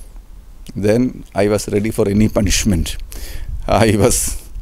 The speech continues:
complete, ready there to be, to be, I mean, uh, I should say, to be slaughtered, uh, sheep to be slaughtered. But then he was so humane,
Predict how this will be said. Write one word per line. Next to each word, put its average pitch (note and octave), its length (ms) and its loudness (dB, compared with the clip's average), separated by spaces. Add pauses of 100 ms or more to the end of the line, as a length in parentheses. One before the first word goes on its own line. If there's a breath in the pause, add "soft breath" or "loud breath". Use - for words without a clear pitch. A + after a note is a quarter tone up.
complete, C3+ 480 2
ready B2 320 4
there C#3+ 300 4
to B2+ 260 0
be, B2 280 4
to C3+ 120 0
be, B2+ 240 2 (420 loud breath)
I B2+ 40 -2
mean, A2 220 4
uh, G2 260 2
I F#2+ 120 4
should G#2+ 200 -4
say, A#2 240 2 (240 loud breath)
to B2 60 0
be C3+ 80 6
slaughtered, - 480 4
uh, A#2 580 4
sheep - 600 0
to F3+ 60 4
be C#3+ 100 4
slaughtered. C3 520 4 (880 loud breath)
But G2+ 160 -4
then G#2+ 460 2
he C#3 340 -2
was D2+ 200 -2
so - 500 2
humane, G2+ 600 -2